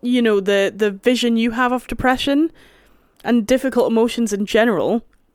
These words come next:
they will know that it's okay to talk about what they're experiencing. Another amazing way to do it is to support them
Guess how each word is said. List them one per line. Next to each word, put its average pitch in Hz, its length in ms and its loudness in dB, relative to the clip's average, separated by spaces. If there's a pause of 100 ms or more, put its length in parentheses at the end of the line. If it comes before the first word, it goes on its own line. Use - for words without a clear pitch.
(800)
they 233 260 2
will 269 140 2
know 247 180 2
that 208 160 -2
it's 190 160 -6 (100)
okay 233 460 0
to 202 100 -10
talk 208 240 -4
about 185 200 -2
what 196 160 -2
they're 180 160 0
experiencing. 185 920 -6 (1120)
Another 254 360 2
amazing 233 640 0
way 202 160 2
to - 100 -10
do 170 100 -4
it 233 380 -2
is 220 300 0
to 226 260 -2
support 277 420 -2
them 175 360 -4